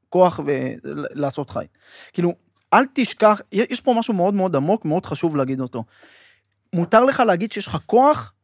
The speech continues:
ואתה צריך להשתמש בכוח ובשכל ל-, לעשות מלחמה או לעשות כל מה שאתה צריך לעשות. רק תזכור שאלוקים הוא השורש של זה, הוא נתן לך את הכוח. אבל מה כתוב פה בעצם בפסוק? אל תגיד, "אין לי כוח, אין לי כלום לעשות, אני אחכה שהשם יעשה את הכל." אל תהיה פסיבי, תהיה אקטיבי.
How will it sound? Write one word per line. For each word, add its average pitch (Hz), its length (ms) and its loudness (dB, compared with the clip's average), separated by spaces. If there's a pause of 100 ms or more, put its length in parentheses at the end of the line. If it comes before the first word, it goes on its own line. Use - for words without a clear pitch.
ואתה 170 300 -2
צריך 214 160 -6
להשתמש 202 400 -2
בכוח 226 400 2
ובשכל 196 500 -2
ל-, 208 260 4
לעשות 170 400 -2
מלחמה 196 300 -2
או 254 80 -2
לעשות 185 260 -6
כל 190 120 -6
מה 185 80 -6
שאתה 170 120 -10
צריך 160 220 -8
לעשות. 131 300 -6 (220)
רק 151 120 -8
תזכור 311 320 -2
שאלוקים 269 540 0
הוא 226 160 2
השורש 220 340 2
של 143 120 -4
זה, 131 80 -8
הוא 185 120 -4
נתן 196 220 -2
לך 196 120 -8
את 165 80 -6
הכוח. 147 300 -2 (420)
אבל 165 200 -2
מה 226 120 2
כתוב 262 280 -4
פה 170 140 -4
בעצם 156 320 -6
בפסוק? 143 360 -10 (240)
אל 247 80 4
תגיד, 285 240 -2
"אין 247 100 0
לי 226 100 -4
כוח, 233 300 0
אין 233 80 -6
לי 220 120 -8
כלום 233 240 -6
לעשות, 220 300 -2
אני 214 120 -6
אחכה 208 240 -8
שהשם 185 320 -6
יעשה 165 200 -4
את 156 80 -6
הכל." 135 260 -4 (240)
אל 139 60 -8
תהיה 247 160 -2
פסיבי, 147 440 -6
תהיה 147 220 -6
אקטיבי. 156 380 -6